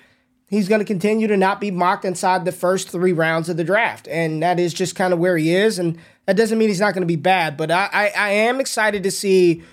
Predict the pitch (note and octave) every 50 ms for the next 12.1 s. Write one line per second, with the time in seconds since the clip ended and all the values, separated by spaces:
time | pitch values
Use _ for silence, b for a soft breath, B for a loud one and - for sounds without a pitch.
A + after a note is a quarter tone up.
0 | B B B _ G3+ A3 F3+ D#3 G3+ G#3 G3+ F#3+ - G#3 G3 F#3+ F3+ E3 E3 E3
1 | E3+ D#3+ F3 F3 E3+ E3 E3 E3 G3 G#3+ B3+ D4 D#4 - G4 - E4 C#4 A3+ -
2 | - F3+ E3+ - - C#3+ - - G3+ - - D#3 E3+ G3 A3+ C4 C4+ - F4 C#4+
3 | D4+ C#4 C4+ C#4+ B3+ A#3+ - - A#3+ A3+ - A3 A3 F#3 E3 - - F#3 F#3+ G3
4 | G3+ - G#3 G3+ G#3+ G#3+ G#3 - A3 A3+ A#3 A3+ A3 b b b b b b -
5 | G3+ A3+ A#3 - E4 F4 D#4 B3 C4+ B3+ A3+ - - B3 A3+ G#3+ - - D#3+ F#3
6 | G3 G3+ G3+ F#3+ F3+ F#3+ F#3+ F#3+ - G3+ F3 F#3 F#3+ F#3+ F3 E3 E3+ b b b
7 | b b b _ E3+ E3+ F3 F#3+ G#3 A3+ A3 A3 A3+ A3 G#3+ - G3+ F3+ D#3+ D#3
8 | D#3+ - - - G3 G3 F3 D3+ - - - G3+ F3 F3 F#3 G3+ G#3+ A3 A3+ A3
9 | - b b b b b - F3 G3+ G#3 B3+ A3 A3 - - - G3+ G3 G3 G3
10 | - G3 G3 G3 G3 G3 G3 G3 G3 - _ - D#3+ F3 G3+ G3+ C4 G#3+ G#3 -
11 | - G3 E3 F3+ F#3 F#3 - - A#3 A3+ A3 G3+ F3+ F3 - G#3 G3+ G3+ G3 F#3
12 | F#3